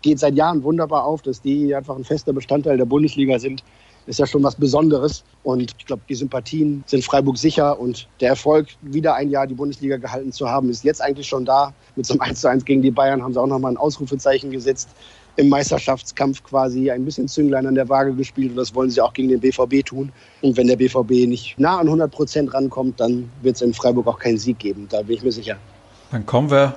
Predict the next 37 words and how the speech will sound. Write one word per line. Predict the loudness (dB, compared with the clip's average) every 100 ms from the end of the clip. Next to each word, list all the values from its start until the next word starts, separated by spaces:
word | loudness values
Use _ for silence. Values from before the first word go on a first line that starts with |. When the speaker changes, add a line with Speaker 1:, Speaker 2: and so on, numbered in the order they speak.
| -10
Speaker 2:
bevor | -10 -2 2
wir | 4
dann | 2 0
zu | -2
deinem | -2 -2
Ergebnistipp | 0 0 0 -6 -8 -8
kommen, | -6 -6 -8
zu | -4 -2
einer | 0
letzten | 0 -2 -2 0
Speaker 1:
Hey. | 2
Speaker 2:
Hörerfrage | 2 -2 -2 0 0 -2
von | -2 -4 -4
Pierre. | -4 2 4 2
Wie | 0
erwartet | 0 2 4 2 -2
ihr | -6 -4
den | -2
B | -2 -2
V | -2
B | -2 -4
taktisch? | -4 -6 -4 -4 -4 0
Defensiv | 0 2 0 -2 -2
sicher, | -2 0 0 -2 -8
nach | -6
der | -4
schlechten | -2 -2 -2 -4
zweiten | 0 0 2
Halbzeit | 2 2 -2 -4
im | -4
vier | -2 -2
zwei | 0 0
drei | 2 2 4
eins | 4 2 -2 -2
oder | 2 2
eher | 2 2 0
offensiv | -2 -2 -2 -4